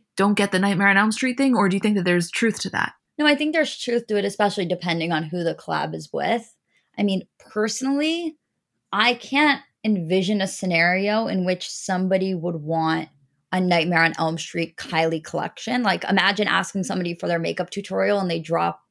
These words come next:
Speaker 2: that what they're wearing is Kylie X Nightmare on Elm Street. You would be so unbelievably confused.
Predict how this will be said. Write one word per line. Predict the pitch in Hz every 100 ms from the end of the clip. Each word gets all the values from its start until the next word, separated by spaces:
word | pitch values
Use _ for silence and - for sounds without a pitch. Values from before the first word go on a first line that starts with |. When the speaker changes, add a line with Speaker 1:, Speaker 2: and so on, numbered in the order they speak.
| _ _ _ _ _ _
Speaker 2:
that | 175 160
what | 175
they're | 160
wearing | 160 165 170
is | 165 170 - -
Kylie | - 185 160 170
X | 160 165 -
Nightmare | 160 160 165
on | 156
Elm | 156 165
Street. | - 196 196
You |
would | 170 160
be | 170
so | - 170 -
unbelievably | 165 165 165 160 156 160
confused. | 165 160 - 160 208 226